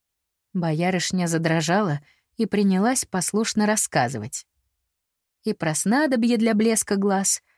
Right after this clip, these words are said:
и про гадину Заболоцкую, которая ей дорогу перешла, и про царевича. Но ведь она бы лучше была. Почему ее понять не желают? Боярин слушал недолго.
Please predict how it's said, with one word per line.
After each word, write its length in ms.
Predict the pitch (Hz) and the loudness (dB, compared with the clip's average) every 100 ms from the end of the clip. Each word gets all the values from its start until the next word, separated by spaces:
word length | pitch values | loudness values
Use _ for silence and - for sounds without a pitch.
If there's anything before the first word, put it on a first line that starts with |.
| _ | _
и 80 | 247 | -4
про 200 | - 196 | 0 2
гадину 400 | 185 214 196 170 | 2 2 2 2
Заболоцкую, 960 | 160 156 147 175 277 - - 220 208 - _ - | 2 2 2 2 0 -4 -4 -2 0 -4 _ -6
которая 520 | 180 165 165 156 156 | -4 0 0 2 2
ей 240 | 170 151 | 2 2
дорогу 380 | 165 240 185 143 | 2 2 0 0
перешла, 560 | 147 160 160 - 131 - _ _ _ _ | 0 0 -2 -4 -6 -10 _ _ _ _
и 80 | 180 | -6
про 200 | 156 147 | -4 -6
царевича. 880 | - 156 160 240 226 - - 185 - _ _ _ _ _ _ _ | -4 -2 0 0 -2 -4 -6 -6 -8 _ _ _ _ _ _ _
Но 160 | 214 | 0
ведь 220 | 190 196 220 | 2 0 2
она 280 | 226 240 | 4 4
бы 180 | 220 254 | 4 4
лучше 520 | 247 269 240 - 202 | 4 4 2 2 2
была. 420 | 202 254 247 127 - _ _ _ _ | 2 4 2 2 -2 _ _ _ _
Почему 440 | 277 - 262 320 | -4 0 2 4
ее 280 | 339 262 233 | 4 4 2
понять 440 | 214 311 294 180 | 4 4 4 4
не 120 | 214 226 | 4 4
желают? 640 | 269 277 139 143 - - _ _ _ _ _ _ _ _ _ _ _ _ _ _ _ _ | 6 4 4 0 -10 -20 _ _ _ _ _ _ _ _ _ _ _ _ _ _ _ _
Боярин 560 | 175 160 185 277 294 | -2 0 0 0 0
слушал 480 | 254 - 208 - 190 | 0 0 0 0 2
недолго. 600 | 190 190 156 139 143 135 | 4 2 2 -2 -6 -10